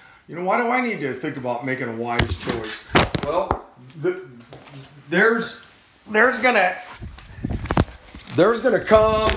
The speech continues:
a moment. There's gonna come a moment when you are gonna get married. Statistically speaking, most of you are gonna get married. By the way, I dropped the microphone. That's what I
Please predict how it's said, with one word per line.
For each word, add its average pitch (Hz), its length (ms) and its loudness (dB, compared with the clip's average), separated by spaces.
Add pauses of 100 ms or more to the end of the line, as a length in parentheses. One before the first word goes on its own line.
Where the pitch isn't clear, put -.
(120)
a 165 200 2
moment. 180 580 2 (1300)
There's 185 200 0
gonna 202 200 0
come 202 240 4
a 170 40 -2
moment 175 460 2 (1000)
when 160 500 -2
you 190 220 4
are 247 240 4
gonna 170 120 -2
get 156 180 -6
married. 139 300 -2
Statistically 240 760 -2
speaking, 185 540 -2
most 196 260 0
of 170 80 -6
you 165 80 -4
are 160 60 -6
gonna 156 160 -6
get 185 160 -2
married. 160 360 0
By 143 140 -2
the 139 60 -2
way, 127 160 -4
I - 20 -6
dropped 127 380 -4
the 107 80 -10
microphone. 110 580 -10
That's 101 180 -16
what 107 100 -10
I 98 100 -12